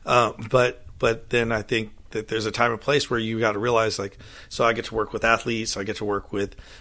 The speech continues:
uh, tactical operators, and then they become a, overly attached to the path that they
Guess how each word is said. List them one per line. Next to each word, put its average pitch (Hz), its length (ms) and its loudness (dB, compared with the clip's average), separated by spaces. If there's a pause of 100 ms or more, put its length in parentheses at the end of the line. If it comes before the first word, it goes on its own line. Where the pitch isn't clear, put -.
uh, 98 400 -4
tactical 107 460 -2
operators, 110 800 0 (240)
and 113 160 -6
then 117 100 0
they 127 80 4
become 131 340 -4
a, - 100 0 (140)
overly 165 500 4 (100)
attached - 580 -2
to 127 120 -4
the 117 120 -4
path 131 440 -2
that 110 160 -8
they 107 200 -6